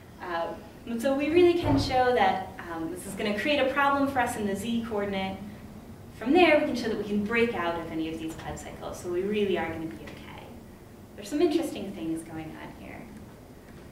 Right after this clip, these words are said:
All right, so let me go back up. Okay.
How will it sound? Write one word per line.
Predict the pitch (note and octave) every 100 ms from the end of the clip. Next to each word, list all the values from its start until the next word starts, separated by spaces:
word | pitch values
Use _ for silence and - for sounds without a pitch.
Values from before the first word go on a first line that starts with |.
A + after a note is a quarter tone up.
| - - - - - - - - - - - - - - - - - - - -
All | - F3+
right, | - - -
so | - G3 G3
let | F#3+ G#3 - - - - - F#3+ -
me |
go | G2
back | - - - -
up. | - - - - - - - - - -
Okay. | B3 -